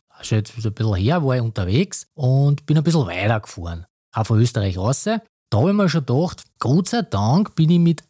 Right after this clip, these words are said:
einem Zug gefahren und bin nicht umgestiegen, weil da waren drei Stunden Verspätung. Und jetzt stell ich mir vor, wenn du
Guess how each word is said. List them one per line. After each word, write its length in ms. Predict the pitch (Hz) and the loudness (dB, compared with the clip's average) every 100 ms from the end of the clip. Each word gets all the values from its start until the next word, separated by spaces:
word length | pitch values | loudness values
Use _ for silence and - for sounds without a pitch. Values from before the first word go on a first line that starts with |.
| _ - | _ -6
einem 300 | 110 127 143 | -2 -2 -2
Zug 220 | 170 160 | -4 -6
gefahren 240 | - 170 | -2 0
und 80 | 185 | 0
bin 100 | 180 | 2
nicht 140 | 180 120 | 2 2
umgestiegen, 460 | 156 - 202 262 - _ _ | 0 0 -2 -2 -6 _ _
weil 1080 | 107 98 95 95 110 156 196 208 202 190 - _ | -4 0 0 2 2 2 2 0 -2 -4 -8 _
da 100 | 180 | -2
waren 260 | 190 226 233 | 0 -2 -2
drei 240 | 156 180 | -2 -2
Stunden 340 | - 226 226 220 | -4 -8 -8 -4
Verspätung. 600 | 220 - 151 175 123 117 _ _ _ _ | -4 0 -2 0 -4 -4 _ _ _ _
Und 320 | 131 131 135 | -2 0 2
jetzt 180 | 151 147 | 0 -2
stell 200 | - 120 | 0 2
ich 60 | 160 | 4
mir 160 | 190 | 2
vor, 420 | - - 113 175 185 | 0 -4 -2 0 0
wenn 80 | |
du 80 | 170 | -2